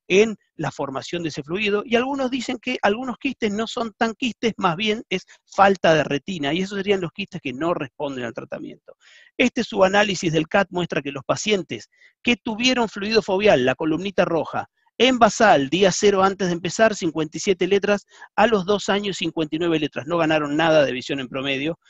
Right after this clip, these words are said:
comparado con los que no tienen fluido, que ganaron seis letras de visión. O sea que es indiscutible que el fluido intrarretinal es malo para nuestros pacientes. Todos de acuerdo en eso. La discusión viene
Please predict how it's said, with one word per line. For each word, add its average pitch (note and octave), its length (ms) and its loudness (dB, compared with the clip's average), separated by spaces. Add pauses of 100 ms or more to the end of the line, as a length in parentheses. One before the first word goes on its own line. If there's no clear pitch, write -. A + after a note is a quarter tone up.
(120)
comparado A#3+ 480 4
con F#3+ 160 0
los D#3 80 0
que D#3 140 -4
no F#3 160 -2
tienen F#3+ 240 -4
fluido, G3 400 -2
que E3+ 80 -2
ganaron D3 400 0 (180)
seis E3 640 0
letras C3 300 -6
de A2+ 80 -10
visión. - 340 -14 (240)
O F3 100 -8
sea G3+ 200 -2
que F3 280 -2
es - 160 -2
indiscutible F#3+ 640 -6
que F3 240 -4
el G3 220 -2
fluido E3+ 320 -4
intrarretinal C#3+ 640 -2
es C#3+ 180 -6 (220)
malo D#3 420 2
para B2 200 -4
nuestros A#2+ 260 -14
pacientes. - 580 -20 (320)
Todos A3 300 6
de E3+ 80 4
acuerdo D#3 320 0
en A#2 80 -8
eso. - 220 -18 (300)
La D4 220 6
discusión B3+ 640 0 (160)
viene G3+ 440 2